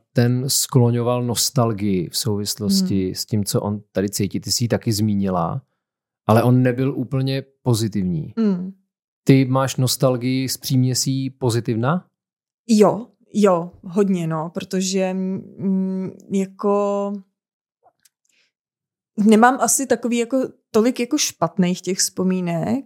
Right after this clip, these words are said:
Speaker 2: Možná to, co špatný bylo, tak jako se trošku tak jako vytěsnilo, nebo to tak vyšumí v tom, v tom, v tom průběhu toho života. A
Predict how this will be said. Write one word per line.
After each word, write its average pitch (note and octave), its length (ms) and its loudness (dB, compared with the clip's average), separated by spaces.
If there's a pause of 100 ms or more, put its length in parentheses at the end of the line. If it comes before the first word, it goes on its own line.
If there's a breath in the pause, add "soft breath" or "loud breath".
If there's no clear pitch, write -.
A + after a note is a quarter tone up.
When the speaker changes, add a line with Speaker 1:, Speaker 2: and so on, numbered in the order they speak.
(160)
Speaker 2:
Možná G3 360 0
to, F#3+ 120 -10
co - 140 -4
špatný G#3 440 0
bylo, G3+ 240 2
tak G3+ 180 -10
jako G3 200 -8
se - 280 -2
trošku G3+ 400 -8
tak G3 180 -4
jako F#3+ 180 -4
vytěsnilo, F#3+ 580 -2
nebo F3+ 180 -8
to F#3+ 100 -14
tak F#3 140 -6
vyšumí F3+ 440 -2
v - 80 -16
tom, F3+ 380 -6
v - 60 -20
tom, F#3 360 -6 (580 soft breath)
v - 20 -20
tom G3 120 2
průběhu F#3 340 0
toho G3 240 -4
života. F#3 540 -2
A F#3+ 240 0